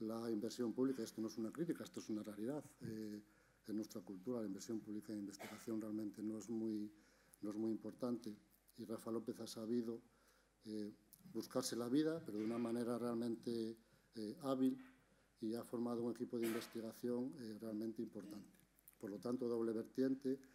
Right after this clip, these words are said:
clínica e investigadora. De ahí que todo lo que hace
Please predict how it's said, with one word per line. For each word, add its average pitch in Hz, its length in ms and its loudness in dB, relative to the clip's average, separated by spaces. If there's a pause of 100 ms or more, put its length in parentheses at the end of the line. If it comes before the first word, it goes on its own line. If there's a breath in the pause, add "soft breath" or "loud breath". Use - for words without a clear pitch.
(320 loud breath)
clínica 135 460 10
e 135 40 12
investigadora. 113 800 2
De 110 160 0
ahí 139 320 4 (460 soft breath)
que 113 100 0
todo 131 260 6
lo 131 160 8
que 135 140 8
hace 135 460 2